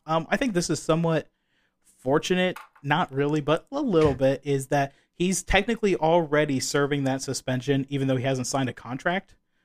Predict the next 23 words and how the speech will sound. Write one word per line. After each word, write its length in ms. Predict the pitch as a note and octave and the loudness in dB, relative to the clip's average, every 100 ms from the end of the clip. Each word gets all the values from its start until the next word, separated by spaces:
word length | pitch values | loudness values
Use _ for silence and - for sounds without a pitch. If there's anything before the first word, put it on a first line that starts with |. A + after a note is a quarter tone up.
| _ | _
So 460 | - D3 C3 A2 _ _ - | 0 2 0 -4 _ _ -6
no 120 | D3+ | 0
matter 240 | D3+ E3 F3 | 2 2 2
when 240 | C#3 D#3 | 0 0
he 100 | D3 | -2
signs 340 | - C#3+ C3+ | 0 0 0
that 180 | B2 A#2 | 0 -4
contract, 480 | - B2+ A#2+ A#2+ A2+ | -4 -4 -2 -4 -4
he 100 | B2+ | -6
can 140 | C3+ A#2+ | -4 -4
come 220 | C3 B2 | -4 -4
in 80 | A2+ | -4
and 120 | A2+ | -8
play 460 | - A#2 A2+ A2 _ _ _ - | -6 -6 -6 -12 _ _ _ -8
game 200 | C3 A#2+ | -4 -4
forty-two. 540 | - B2 A2 - G#2+ - _ _ _ _ _ _ | -4 -6 -6 -12 -16 -16 _ _ _ _ _ _
So, 300 | - A2+ G#2+ | -18 -16 -18
I 640 | - _ _ _ _ _ - | -20 _ _ _ _ _ -6
mean, 280 | G#3+ G3+ A3 | -4 -2 -4
it 80 | - | 0
could 160 | E3+ | 0
be 120 | D#3 A#2 | 0 -2
worse. 460 | C#3+ C3+ D#3 - | 0 -2 -4 -10